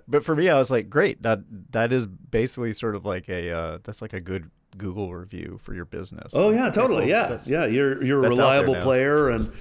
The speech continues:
Speaker 2: and you, you know, you, you, you work enough where people know who you are.
Speaker 1: Yeah.
Speaker 2: You know,
Speaker 1: Yeah, yeah.
Speaker 2: uh, I'm, I'm totally into it. I, I have, uh,
Speaker 1: Yeah.
Speaker 2: yeah. I mean, it's better to be known than not known. That's for sure.
Speaker 1: Totally.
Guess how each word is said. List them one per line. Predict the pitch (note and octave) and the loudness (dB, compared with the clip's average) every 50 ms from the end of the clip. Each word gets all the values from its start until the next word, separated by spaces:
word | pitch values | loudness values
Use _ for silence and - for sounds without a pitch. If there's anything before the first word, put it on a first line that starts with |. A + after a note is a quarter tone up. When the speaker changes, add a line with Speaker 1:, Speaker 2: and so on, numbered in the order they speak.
| - - - - | -6 -4 -4 -4
Speaker 2:
and | G#2+ G#2+ A2 A2 A2 | -2 -2 0 0 0
you, | A2 A2+ A2+ A2+ A2 - | 0 0 0 0 0 -2
you | - B2+ A#2+ | -2 -2 0
know, | B2 A#2 A#2 | 0 0 0
you, | A2+ A2 A2 A2 - - - - | 0 0 0 -2 -4 -6 -6 -4
you, | A2+ A2+ A2 G#2 - - | -2 -2 -2 -2 -4 -4
you | - A2+ G2+ | -4 -2 0
work | A#2 C3 B2+ - C3+ | 0 0 0 0 0
enough | A#2+ B2 B2+ B2+ - | -2 -2 -4 -4 -4
where | - C3 A2+ | -4 -4 -2
people | - B2+ B2 - A#2+ | -2 -4 -4 -4 -2
know | A2+ A#2 A#2+ B2 B2 A#2+ - - - _ _ _ _ _ | -2 0 0 0 0 -2 -6 -12 -20 _ _ _ _ _
who | - C3 | 0 0
you | C3+ C3+ C#3 E3 | 2 2 2 2
are. | G#3 A#3 - - - - | 0 -2 -4 -6 -8 -2
Speaker 1:
Yeah. | B2 D3 E3+ D#3 A#2+ - - | 0 2 2 2 0 -2 -2
Speaker 2:
You | - D#3+ D#3+ | 0 2 2
know, | D3+ B2+ | 4 4
Speaker 1:
Yeah, | B2+ B2+ B2+ B2+ A#2 A2 | 4 2 0 -2 -2 -2
yeah. | A#2+ A#2+ | 0 2
Speaker 2:
uh, | B2 B2 B2 - - | 2 2 2 0 0
I'm, | B2 C3+ D3+ D3+ C#3+ | 0 -2 -2 0 -2
I'm | C3+ C#3+ | -2 -2
totally | C#3+ - D3 D3 C#3+ C#3 C3 | 0 0 0 2 2 2 2
into | C#3 C#3+ C#3 F2 | 2 0 0 -2
it. | D2+ - - | -2 -4 -4
I, | - A2 B2 - | -2 -2 0 0
I | A2 A#2 B2 | 0 0 2
have, | B2+ B2+ A#2+ G#2+ F#2 - G#2 | 2 0 0 -2 -2 -2 -2
uh, | |
Speaker 1:
Yeah. | F#2+ F2+ - C3 G#2+ G2 | 0 0 0 -2 -2 -2
Speaker 2:
yeah. | G#2+ A2+ A#2 A#2 E2 D2 | -2 -2 -2 -2 -4 -6
I | E2 F#2 | -6 -6
mean, | G2+ G2+ F#2+ F#2+ | -4 -6 -4 -4
it's | G#2 G2+ - | -6 -8 -8
better | - _ A2+ A2 A2+ A#2 A#2+ A#2 | -6 _ 0 2 2 2 2 0
to | A#2+ - A2 | -2 -4 -2
be | A#2+ A#2 | -2 0
known | A#2 B2 B2 B2+ B2 | 2 2 0 0 0
than | A#2+ A2+ G#2+ | -2 0 0
not | A#2+ C3 - A#2 | -2 -2 -2 -2
known. | B2+ D3+ C3+ F#2+ - - _ _ _ | -4 -4 -4 -6 -10 -16 _ _ _
That's | F#2+ F#2+ - - | -6 -6 -4 -4
for | G#2 | -6
sure. | - - C#3 C3 | -4 -2 -2 2
Speaker 1:
Totally. | C#3 D3+ E3 D3 A2+ F2+ D2+ F2+ - | 2 2 2 2 0 -2 -4 -6 -10